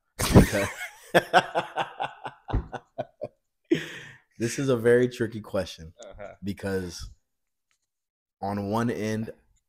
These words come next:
Speaker 1: I, I wanna address those who have not, the naive Christians, the, the naive ones who, who have not been defiled by, you know, any kind of fornication. They've not seen it and they've not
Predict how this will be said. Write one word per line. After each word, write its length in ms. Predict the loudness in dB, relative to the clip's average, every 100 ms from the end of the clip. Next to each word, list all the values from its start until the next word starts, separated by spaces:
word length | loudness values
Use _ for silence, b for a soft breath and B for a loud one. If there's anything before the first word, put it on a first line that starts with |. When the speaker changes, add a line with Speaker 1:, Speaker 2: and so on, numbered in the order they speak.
| _
Speaker 1:
I, 300 | -4 -4 -4 -10 _ _ _ _ -8
I 80 |
wanna 340 | -4 -2 -2 -4
address 440 | -8 -6 -4 -4 -6
those 400 | -2 0 -2 -4
who 160 | -8
have 120 | -8 -8
not, 380 | -6 -6 -8 -12 _ _ _ _ _ -8
the 80 | -2
naive 340 | 2 2 -2
Christians, 440 | -6 -12 -12 -16 -14
the, 100 | -12
the 200 | -10 -8
naive 480 | -6 -2 -2 -2
ones 240 | -4 -6 -6
who, 280 | -8 -10 -12 -14
who 200 | -12 -12
have 180 | -12 -10
not 300 | -8 -8 -12 _ _ _ -6
been 180 | -2 -2
defiled 520 | -4 -6 -6 -8 -12 _ _ _ _ _ -10
by, 400 | -6 -4 -6 -10 _ _ _ -18
you 80 | -16
know, 100 | -10
any 180 | -6 -6
kind 180 | -6 -10
of 80 | -8
fornication. 520 | -8 -8 -8 -10 -10
They've 140 | -8
not 200 | -6 -4
seen 240 | 0 4 4
it 80 | 4
and 120 | 2
they've 140 | -2
not 240 | 0 -2